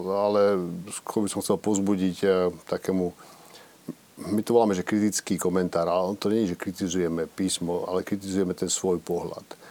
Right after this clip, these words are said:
A, že sa postavím kriticky, naozaj je to to, čo si myslím, že to je. No a keď to dokážem, tak sa, mm, možno, že sa uistím v tom, že to bol dobrý pohľad, ale možno ma to posunie ďalej. A je to rast, a je to, je to proste aj, aj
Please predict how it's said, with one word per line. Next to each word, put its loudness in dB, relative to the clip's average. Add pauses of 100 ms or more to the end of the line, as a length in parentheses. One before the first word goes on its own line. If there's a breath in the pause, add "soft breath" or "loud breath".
(360 loud breath)
A, 2
že -4
sa 2
postavím 2
kriticky, -2
naozaj 4
je -2
to -4
to, -4
čo 2
si 2
myslím, 0
že 2
to 4
je. 4 (640 loud breath)
No 2
a 8
keď 0
to 8
dokážem, 6
tak 0
sa, 4
mm, -4
možno, 2
že 0
sa 0
uistím 2
v -10
tom, 2
že -2
to -4
bol -2
dobrý 2
pohľad, 4
ale 4
možno 2
ma -2
to -2
posunie 0
ďalej. 2 (560 loud breath)
A 4
je 4
to 2
rast, 4
a 4
je -2
to, -2 (100)
je -4
to -14
proste -4
aj, 0
aj -6